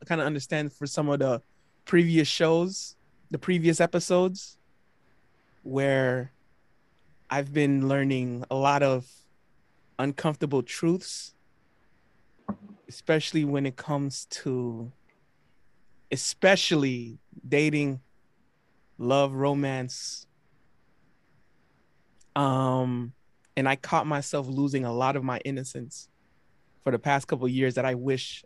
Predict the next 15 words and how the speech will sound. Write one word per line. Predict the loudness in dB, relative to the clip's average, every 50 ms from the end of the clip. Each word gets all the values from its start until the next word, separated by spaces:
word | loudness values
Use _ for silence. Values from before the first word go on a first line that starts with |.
| -8
I | -6 -6
still | -6 -8 -6 -4 -2 -2 -2
had. | -2 -4 -6 -6 -8 -10 -12 _ -20 _ _ _ _ _ _ _ _ _ _ _ _ _ _ _ _ _ _ _ -12 -8
Um, | -6 -4 -4 -4 -4 -6 -6 -8 -10 -12 -14 -18 _ _ _ _ _ _ _ _ _ _ _ _ _ _ _ _ _ _ _ _ _ _ _ _ _ _ _ _ _ _ -2
and, | 0 2 2 2 0 0 -2 -4 -6 -10 -14 _ _ _ _ -12
you | -6 -4 -2
know, | 0 0 0
I | 0 2
got | 2 2 0 0
s-, | -2 -4 -8 -10 -10 -12 -18 _ _ _ _ _ _ _ _ _ _ _ _ _ _ -4
and | -2 -2 0
just | 0 -2 -2 -2
learning | 0 2 2 4 4 4 2 2 2 0 0 -2 -4 -8 -12 _ _
the | -6 -2
reality, | -2 0 0 2 2 2 2 2 2 0 0 -2 -4 -6 -8